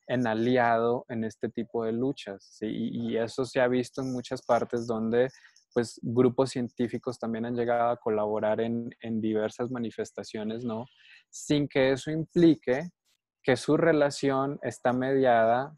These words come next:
por un reconocimiento de que la comunidad tiene que aceptar que la manera como la ciencia habla de su realidad es la manera correcta o válida o legítima, ¿no?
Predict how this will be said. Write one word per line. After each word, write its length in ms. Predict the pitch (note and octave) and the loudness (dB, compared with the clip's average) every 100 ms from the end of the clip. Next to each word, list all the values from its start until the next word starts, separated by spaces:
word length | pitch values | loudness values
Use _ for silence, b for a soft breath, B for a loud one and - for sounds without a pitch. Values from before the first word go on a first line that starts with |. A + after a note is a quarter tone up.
| - | 2
por 160 | A#2+ | 4
un 120 | B2 B2+ | 4 0
reconocimiento 1200 | C#3 - B2 A#2 - A#2 A#2+ A2+ A2 - B2 D3+ _ _ - | -2 -2 -4 -4 -6 -4 -2 -2 -4 0 -2 -2 _ _ -4
de 400 | A#2+ B2 B2+ C3 | 4 6 6 4
que 420 | - B2+ B2 C3 C#3 | 0 2 4 4 2
la 180 | A#2+ A2+ | -2 -2
comunidad 600 | A#2 A#2 A2+ A2+ A#2 A#2 | -2 -2 0 2 0 0
tiene 220 | C#3 C3+ | -2 -2
que 120 | - | -2
aceptar 500 | B2+ B2+ - C3+ B2 | -2 -2 -2 0 0
que 80 | - | -2
la 100 | G#2+ | -4
manera 360 | G#2+ A2 A#2 B2+ | -2 -2 -2 -2
como 180 | B2+ | -2
la 160 | A2 G#2+ | -2 -2
ciencia 480 | - A#2+ A#2+ A2 G#2 | -4 -6 -4 -2 0
habla 220 | A2+ B2 | 0 -2
de 60 | B2+ | -2
su 120 | A2 | -4
realidad 520 | A2 G#2 G#2+ A#2 B2 | -4 -4 -2 0 0
es 80 | A2+ | -2
la 140 | A2+ | -2
manera 340 | A2+ G#2+ G2+ G#2+ | -4 -4 -4 -6
correcta 600 | - G2+ G#2 - - G#2+ - | -6 -4 -4 -4 -6 -6 -8
o 220 | - G#2+ G#2 | -6 -4 -2
válida 440 | G2 G2 G2 G#2 _ | -4 -6 -8 -10 _
o 80 | G#2 | -14
legítima, 480 | G#2 - - - _ _ _ | -8 -6 -6 -8 _ _ _
¿no? 160 | G2+ | -12